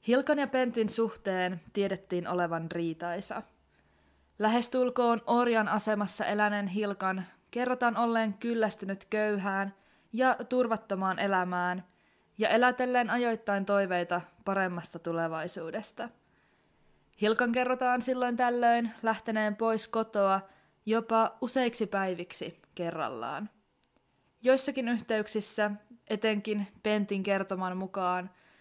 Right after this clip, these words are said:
Hilkalla olisi ollut avioliiton ulkopuolisia suhteita. Näin ollen omilla, jopa useiden päivien mittaisilla reissuillaan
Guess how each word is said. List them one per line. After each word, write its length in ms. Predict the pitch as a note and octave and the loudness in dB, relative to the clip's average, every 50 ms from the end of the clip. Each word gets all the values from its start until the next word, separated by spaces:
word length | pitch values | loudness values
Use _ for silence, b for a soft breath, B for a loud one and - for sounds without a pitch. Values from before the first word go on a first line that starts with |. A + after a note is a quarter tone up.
| b b b b b - | b b b b b 0
Hilkalla 400 | B3+ C#4 C#4+ C#4+ D4+ C#4 C4 B3 | 2 2 2 2 0 0 2 2
olisi 300 | B3 B3+ B3 - - - | 2 0 0 0 0 0
ollut 260 | A#3 A3+ A3 G#3 - - | 0 0 0 -2 -2 -2
avioliiton 680 | A3+ G#3+ G#3 G#3+ G3+ F#3 F#3 F3+ F3 F3 E3+ E3+ E3+ D#3+ - - - - | -2 0 2 2 2 2 2 0 0 0 -2 -4 -4 -6 -12 -12 -4 -2
ulkopuolisia 880 | G#3+ G3+ G3 - F3+ - - E3 E3 D#3+ D#3+ D#3+ - - D#3+ D#3 D3+ - - - - | 0 0 0 -2 -4 -6 -2 -2 -2 -2 -2 -6 -6 -6 -4 -6 -6 -8 -12 -20 -16
suhteita. 680 | - - - D3+ E3 - - - A#2 G#2 - - - G3 - _ _ _ _ _ _ _ _ _ _ _ _ _ _ _ _ - | -14 -10 -10 -10 -12 -12 -12 -10 -10 -10 -8 -8 -10 -10 -10 _ _ _ _ _ _ _ _ _ _ _ _ _ _ _ _ -2
Näin 220 | G3+ G#3 G#3+ A3 F#3+ | 0 2 2 4 4
ollen 440 | A3+ B3 B3 B3+ B3+ B3 B3+ A#3 - - - - | 4 2 4 2 2 2 0 -4 -8 -12 -10 -2
omilla, 460 | - A#3 A3 A3+ A#3 A3+ A3 A3+ A#3 A3+ A3+ - _ - - | 0 0 2 2 2 4 4 4 4 2 0 -10 _ -8 -4
jopa 380 | A3 A3 A3 A3 A3+ A3 A3+ A3 - | -2 -2 0 2 2 2 2 2 -2
useiden 460 | - A#3 G#3+ - A3 G#3+ G#3 G#3+ G#3 G3+ | -6 -4 0 0 0 0 0 -2 -2 0
päivien 400 | A3 G#3+ G#3+ G#3 G#3 G#3 G#3 G3+ | 0 0 0 2 0 0 0 0
mittaisilla 560 | G#3 G3+ - - G#3+ G#3 G3+ - G#3 G#3 G#3 | -4 -4 0 2 2 2 2 0 0 0 2
reissuillaan 840 | G#3 G#3 G#3 G#3 G#3 - - G3+ G3 G3 G3 G3 G3 G3 G3 G3 | 2 2 0 0 -2 -4 -4 -4 -2 -2 -2 0 0 0 0 -2